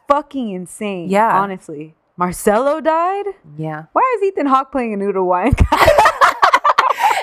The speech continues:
Speaker 2: And John Malkovich, and yeah.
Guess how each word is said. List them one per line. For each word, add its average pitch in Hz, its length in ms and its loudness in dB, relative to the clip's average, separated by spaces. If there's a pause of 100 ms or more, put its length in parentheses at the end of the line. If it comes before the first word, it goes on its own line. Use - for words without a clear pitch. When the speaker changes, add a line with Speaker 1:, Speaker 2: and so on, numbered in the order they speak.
(140)
Speaker 2:
And 240 300 2
John 233 320 2
Malkovich, 240 1040 0
and 196 840 0
yeah. 165 340 0